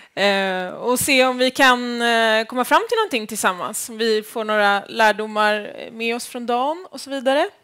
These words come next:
Det är lite trångt här på scen. Jag menar inte att stå med ryggen mot någon, men det kommer kanske bli lite så. Ehm,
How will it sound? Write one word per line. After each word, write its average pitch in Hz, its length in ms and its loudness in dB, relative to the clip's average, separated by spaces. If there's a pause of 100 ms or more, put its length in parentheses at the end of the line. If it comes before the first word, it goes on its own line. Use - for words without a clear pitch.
(380)
Det 277 60 -12
är - 20 -10
lite 311 180 -4
trångt 370 500 0
här 269 80 0
på 277 100 -10
scen. 254 380 -2
Jag 254 100 -4
menar 294 200 -2
inte 277 160 -6
att 240 60 -8
stå 269 120 -8
med 254 320 -4 (100)
ryggen 247 420 -2
mot 202 200 -12
någon, 202 180 -14
men 233 200 -14
det 254 140 -12
kommer 240 240 -14
kanske 247 240 -12
bli 226 160 -10
lite 214 260 -18
så. - 160 -16 (1600)
Ehm, 302 680 4